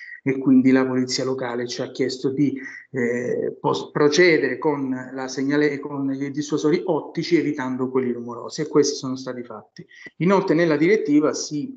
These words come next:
impartiva, al fine di garantire la visibilità di accesso e uscita di tutti gli incroci, esattamente i civici che raccontava prima il consigliere,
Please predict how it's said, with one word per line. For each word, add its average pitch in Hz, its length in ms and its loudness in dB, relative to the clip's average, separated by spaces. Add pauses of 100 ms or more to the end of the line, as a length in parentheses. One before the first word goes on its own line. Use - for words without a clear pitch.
(360)
impartiva, 151 760 0
al 135 140 -6
fine 175 300 -2
di 151 80 2
garantire 147 500 2
la 135 120 0
visibilità 147 560 0
di 143 160 0
accesso 139 560 0
e - 20 -4
uscita 139 560 -6
di 131 180 -8
tutti 202 300 -4
gli 147 100 -2
incroci, 147 520 2
esattamente 143 560 -2
i 143 40 -2
civici 139 400 -4
che 131 160 -2
raccontava 131 560 -4
prima 131 380 0
il 123 60 -12
consigliere, 135 800 -2